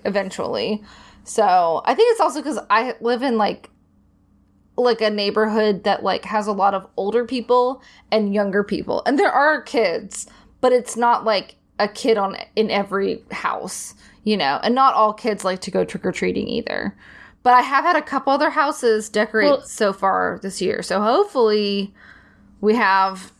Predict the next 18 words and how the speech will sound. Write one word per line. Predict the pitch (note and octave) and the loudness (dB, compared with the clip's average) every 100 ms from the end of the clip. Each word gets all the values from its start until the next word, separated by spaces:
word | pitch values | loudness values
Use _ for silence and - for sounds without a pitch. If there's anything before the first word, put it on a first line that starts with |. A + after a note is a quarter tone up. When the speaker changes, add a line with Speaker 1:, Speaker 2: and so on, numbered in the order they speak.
| _ - - - | _ -20 -20 -8
Speaker 1:
some | G#3 - - C4 B3+ C#4 | -6 -4 0 0 0 -4
people | A3+ G#3 E3+ F#3 | -8 -6 -6 -2
giving | F#3 F#3+ | -4 -2
out | - - | -4 -6
candy. | - - - - G#3+ - _ | -8 -6 -6 -4 -6 -8 _
Speaker 2:
Well, | C4+ C4 | 0 2
we | D4+ F#4 | 0 2
live | G4 C4+ | 2 2
in | B3 | 0
a | A3 | -2
cul-, | A3 B3+ - - | -2 -2 -2 -4
we | D4 | -4
live | E4 F4 C#4 | 0 0 0
in | |
a | A3 | -2
cul-de-sac, | A3 A#3 A3 A3 - F3+ A3+ - | -2 -2 -2 -4 -2 -2 -4 -4
and | A#3 A#3 | -2 0
what's | A#3+ - | -2 -4